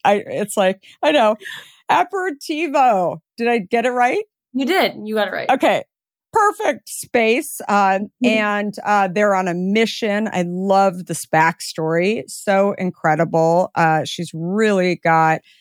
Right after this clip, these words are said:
Speaker 1: a terrific company, lots of interesting elements to it, but I'm excited to speak with her about how she is making headway in the non-alcoholic spirits industry. As,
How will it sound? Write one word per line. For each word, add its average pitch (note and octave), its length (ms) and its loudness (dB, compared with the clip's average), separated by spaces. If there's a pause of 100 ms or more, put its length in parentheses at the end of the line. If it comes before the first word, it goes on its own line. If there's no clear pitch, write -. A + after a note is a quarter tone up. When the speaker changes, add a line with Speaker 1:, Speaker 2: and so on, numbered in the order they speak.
(180)
Speaker 1:
a E3 320 2
terrific - 400 -10
company, G#3+ 800 -4 (420)
lots F3 360 0
of D3+ 120 -6
interesting D#3 800 -4 (460)
elements G#3 520 2
to F#3 280 0
it, E3+ 260 4 (140)
but E3+ 320 2
I'm F3 120 0
excited F3 380 0
to E3 80 -10
speak - 300 -6
with D#3+ 140 -10
her D3+ 380 -2
about D#3 580 0
how D#3+ 760 2
she D#3+ 380 -6
is D3+ 500 -4 (340)
making D#3+ 440 0
headway D3 600 2
in E3 180 0
the D#3+ 60 -2
non-alcoholic D#3 1160 -2 (160)
spirits G#3 580 0
industry. D#3+ 640 -4
As, D3+ 400 -2